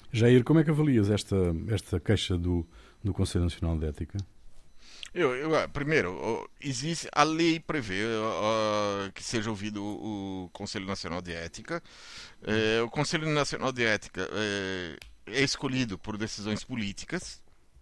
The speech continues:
Speaker 2: ou seja,
Speaker 1: Uhum.
Speaker 2: tem, é, uma, um, uma cor
Speaker 1: Uma composição,
Speaker 2: política,
Speaker 1: sim, sim.
Speaker 2: uma composição, é, política que, é, ref-, é, procura refletir o,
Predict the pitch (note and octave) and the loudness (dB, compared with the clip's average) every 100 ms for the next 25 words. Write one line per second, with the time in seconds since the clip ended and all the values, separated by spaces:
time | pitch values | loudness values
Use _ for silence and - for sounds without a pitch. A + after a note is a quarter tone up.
0 | - - A#2 A2+ G2 A2+ A#2+ B2 F2+ - | -16 -6 -2 0 0 2 2 2 0 -8
1 | - - - - - F#2+ F2+ F#2 G2 F2+ | -20 -20 -20 -18 -8 -4 -2 -2 -2 -2
2 | F2+ D#2 G#2+ - A#2+ A#2+ A2 A#2 C#3 B2 | -4 -2 -2 -2 0 0 0 4 4 6
3 | G#2+ G#2 G#2 F#2+ G#2 D2+ D2+ G#2+ F2 - | 8 8 8 6 4 2 0 -6 -6 -8
4 | - G#2+ A#2 G#2+ G2 G2+ G2+ - G#2+ F#2 | -4 0 0 0 -2 -4 -6 -2 0 0
5 | F2 D#2+ E2+ F#2 E2+ F2 E2 - F#2+ E2+ | -2 -4 -4 -4 -4 -4 -6 -8 -8 -8
6 | G2 - B2 A2+ E2+ E2 D2 C2+ - - | -8 -6 -6 -6 -8 -8 -10 -16 -18 -18
7 | - - F2+ E2+ F2 G#2 A#2+ - B2+ A#2 | -18 -6 -2 0 -2 -2 -4 -2 -2 2
8 | A2+ G#2+ - C#3 - E3+ F#3 D3+ A#2 C#3 | 2 0 -2 -4 -4 -6 2 2 4 0
9 | - A#2+ - - D3 B2 F2+ - - - | -2 -4 -4 -4 -2 -2 -4 -16 -20 -20
10 | - - G2 G#2+ G2 G2+ G2+ F#2+ F#2+ F#2+ | -20 -10 -2 -2 0 -2 -2 -4 -4 -4
11 | F#2+ F#2 G#1+ F#2 F#2 F2 | -6 -6 -8 -8 -8 -8